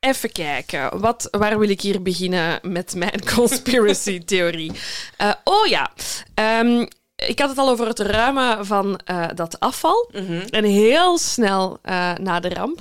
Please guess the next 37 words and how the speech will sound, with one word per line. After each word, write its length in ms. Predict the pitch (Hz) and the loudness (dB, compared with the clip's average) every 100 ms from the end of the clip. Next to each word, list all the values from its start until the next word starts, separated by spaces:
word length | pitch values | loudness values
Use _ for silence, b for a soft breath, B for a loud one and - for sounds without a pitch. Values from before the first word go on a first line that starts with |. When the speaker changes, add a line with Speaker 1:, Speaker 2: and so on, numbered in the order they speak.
| - | -12
Speaker 1:
vierentwintig 640 | - 240 302 311 247 202 | -6 -2 0 0 -4 -4
uur 140 | 202 202 | -2 -2
na 160 | 180 | -2
de 60 | 180 | -4
ramp, 260 | 175 214 302 - | -4 -6 -8 -12
is 200 | 226 - | -10 -4
er 100 | 220 | -4
een 160 | 202 _ _ | -4 _ _
anonieme 640 | 247 277 294 240 233 208 - | -4 -2 -2 0 0 -2 -2
journalist 840 | - 180 247 294 226 240 - 175 170 | -4 -2 -2 0 0 -2 -4 -6 0
bij 180 | 226 | 2
De 60 | 339 | 2
Standaard, 680 | - 302 320 202 - 285 - - | 0 0 2 0 -4 -10 -14 -10
de 160 | 185 196 | -2 -2
Vlaamse 480 | 196 175 180 180 185 | 0 -2 -2 -4 -8
krant, 380 | 202 180 240 269 | -6 -6 -6 -6
jawel, 380 | 185 170 277 - B B B B B - | -6 -6 -8 -10 B B B B B -2
eh, 200 | 220 226 | 0 0
die 180 | 208 254 | 0 -2
schreef, 560 | - - 262 254 254 - | -2 -2 0 0 -2 -6
ehm, 440 | - 202 196 190 185 - _ _ _ _ - | -2 0 0 -2 -6 -10 _ _ _ _ -16
dat 300 | - 208 - | -4 -2 -2
hij 280 | - 190 | 0 0
met 140 | 240 233 | 0 -2
zijn 120 | 214 | -4
eigen 280 | 202 214 - | -2 0 0
ogen, 300 | 196 202 - | 0 0 -6
of 120 | - | -8
zij 240 | - - - | -8 -8 -8
met 160 | 202 185 | -10 -10
haar 380 | - - 185 | -10 -10 -10
eigen 260 | - 190 185 | -8 -6 -2
ogen, 200 | 185 190 B B B | -2 -4 B B B
heeft 280 | - 202 - | -4 -4 -2
gezien 340 | 208 190 196 185 | -4 -2 -2 -2
dat 220 | 196 214 | -2 -2
er 140 | 214 | -4